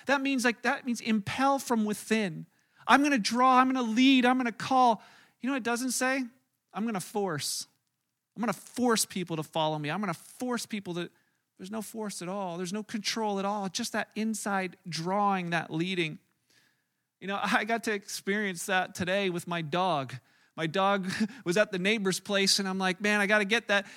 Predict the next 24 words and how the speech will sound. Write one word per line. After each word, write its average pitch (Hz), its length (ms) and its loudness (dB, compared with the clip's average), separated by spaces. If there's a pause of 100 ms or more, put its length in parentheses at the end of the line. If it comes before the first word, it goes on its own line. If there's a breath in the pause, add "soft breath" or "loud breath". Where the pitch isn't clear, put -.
thing 220 200 0
home 214 280 -2
s-, - 340 -4
to 180 180 2
safety 233 580 4
at 185 60 2
our 220 240 4
house." 185 380 -4
And 185 180 -8 (640)
I 240 160 10
tried 262 320 0
calling, 240 460 2
and 247 80 0
it 233 40 -4
would 202 100 -6
come 247 160 2
a 233 40 0
few 240 220 -2
steps 240 300 -6
and 226 80 -4
then 220 80 -4
run 220 180 -2
back. 196 380 2
And 185 100 -4